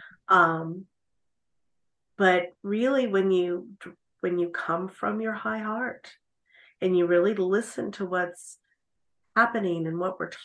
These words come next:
talking about, and you really go within, you under-, you begin to understand you are part of the evolution.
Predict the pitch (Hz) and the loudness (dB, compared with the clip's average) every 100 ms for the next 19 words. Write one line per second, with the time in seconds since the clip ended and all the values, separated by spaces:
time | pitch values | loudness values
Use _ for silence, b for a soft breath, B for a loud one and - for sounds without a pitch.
0 | - 262 285 - 190 170 147 139 180 190 | -6 -6 -4 -6 -6 -4 -6 -6 -6 -4
1 | 185 190 220 214 190 190 180 175 226 220 | -2 -2 -2 -2 -2 -2 -2 -2 -2 0
2 | 175 175 - _ _ _ _ _ _ _ | 0 -4 -10 _ _ _ _ _ _ _
3 | - 190 196 190 - 208 226 214 - 208 | -4 2 2 2 0 0 0 -4 -6 -6
4 | 185 196 196 220 247 - 202 196 - 185 | -2 0 2 0 0 -2 -4 -6 -4 -4
5 | 180 175 180 214 240 - - 190 190 180 | -4 -6 -4 0 0 -2 -4 0 0 0
6 | 175 - 214 240 208 - - 202 220 185 | -4 -6 0 2 0 -6 -2 2 2 2
7 | - - _ _ _ _ _ _ _ _ | -2 -12 _ _ _ _ _ _ _ _
8 | _ _ - 185 185 165 165 165 160 - | _ _ -4 0 0 -2 -4 -4 -8 -12
9 | 160 165 | -16 -20